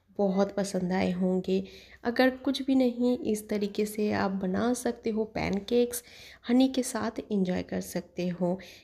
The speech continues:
ये पैनकेक बहुत ज़्यादा सॉफ्ट है, खाने में डिलीशियस है। पैनकेक्स को बना के आप फ्रिज में तीन से चार दिन स्टोर करके खा सकते हो या फिर बैटर को बना के आप रख सकते हो। जब भी खाना हो,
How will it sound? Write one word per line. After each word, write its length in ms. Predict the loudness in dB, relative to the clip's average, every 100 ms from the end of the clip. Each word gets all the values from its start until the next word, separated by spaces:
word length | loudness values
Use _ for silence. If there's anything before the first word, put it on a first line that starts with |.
| _
ये 80 | -4
पैनकेक 640 | -2 -2 -2 -4 -2 -2 -2
बहुत 680 | -4 0 0 0 0 -2 -2
ज़्यादा 340 | -6 -4 -6
सॉफ्ट 560 | -6 -6 0 0 0 -6
है, 260 | 0 0 0
खाने 480 | -6 -8 -4 -2
में 240 | -2 -2 -2 -8 -20 -20 _ 2
डिलीशियस 680 | 4 4 2 -4 -8 -8 -6
है। 280 | -8 -8 _ -20 _ _ _ -20 0
पैनकेक्स 580 | 4 4 2 0 0 -2
को 180 | 0 0
बना 360 | 2 0 0
के 220 | -2 -2 0
आप 180 | -2
फ्रिज 380 | -6 -6 -4 -2
में 180 | 0 0
तीन 320 | -2 0 0
से 180 | 2 -2
चार 320 | -2 0 0
दिन 260 | 2 2 2
स्टोर 400 | -2 -2 2 2
करके 340 | 2 -2 -2
खा 280 | -4 -4 -4
सकते 480 | -2 -4 -6 -4 -2
हो 280 | 2 2 0 -6 -20 -20 -6 0
या 140 | 0
फिर 240 | 2 2
बैटर 460 | 2 2 0 0 0
को 180 | 2 2
बना 260 | 2 2
के 180 | 0 -2
आप 160 | -2 -2
रख 200 | -2 -4
सकते 400 | -4 -6 -4 -4
हो। 240 | 0 0 0
जब 340 | -2 -6 -4
भी 80 | -4
खाना 400 | -2 0 2 2
हो, 240 | 2 0